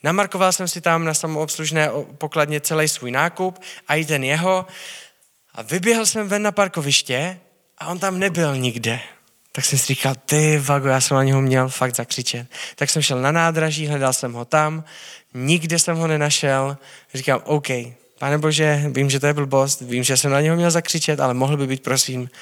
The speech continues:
na tom parkovišti. A víš co, jestli ne, tady budu jezdit prostě autem po Brně a chci ho najít a chci mu ten nákup předat a chtěl bych mu říct o tobě. A vracel jsem se zpátky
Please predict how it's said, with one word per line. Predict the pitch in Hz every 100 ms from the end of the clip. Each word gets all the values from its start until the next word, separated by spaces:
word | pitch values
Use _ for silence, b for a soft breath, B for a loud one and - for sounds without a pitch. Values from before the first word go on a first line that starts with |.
| B -
na | 131 127
tom | 127 131
parkovišti. | 127 123 120 117 - 120 120 B B B -
A | 135
víš | 156
co, | -
jestli | 147 - 147
ne, | 127 143 156 B B
tady | 135
budu | 131 131
jezdit | 131 147 147 151
prostě | 151 143 -
autem | 131 135 143
po | 135
Brně | 123 120 120 -
a |
chci | 123 - - 135 139 -
ho | 131
najít | 120 120 120
a | 123
chci | - 123
mu | 117
ten | - 123 123 B B 127
nákup | 127 131
předat | - 135 117 131
a | 143
chtěl | - 143
bych | 143 143
mu | 131
říct | 123 -
o | -
tobě. | 113 117 110 _ b b b b b b b b b -
A | 113
vracel | 131 147 190
jsem | 180
se | 185 190
zpátky | - 202 196 - - 123 160